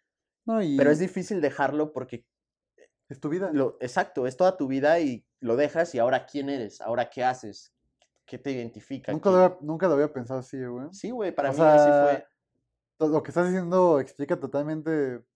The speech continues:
Speaker 1: pues, lo difícil que fue para mí esa postfase americano, güey.
Speaker 2: Sí,
Speaker 1: Y
Speaker 2: güey.
Speaker 1: sí la pasé muy mal, güey.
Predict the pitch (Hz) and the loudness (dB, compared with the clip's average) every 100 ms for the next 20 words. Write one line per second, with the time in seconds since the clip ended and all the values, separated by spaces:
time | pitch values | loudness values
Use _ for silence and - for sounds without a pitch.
0 | _ - 123 127 123 143 160 165 123 139 | _ -14 -10 -8 -8 -2 -2 -2 -8 -6
1 | 143 127 135 139 139 - 120 - 123 147 | -4 -6 -10 -10 -10 -10 -14 -12 -12 -10
2 | 120 117 113 139 185 143 131 156 135 110 | -12 -12 -16 -14 -14 -16 -16 -14 -10 2
3 | 175 165 135 131 127 117 - 175 135 | 2 0 -12 -10 -10 -14 -14 -12 -12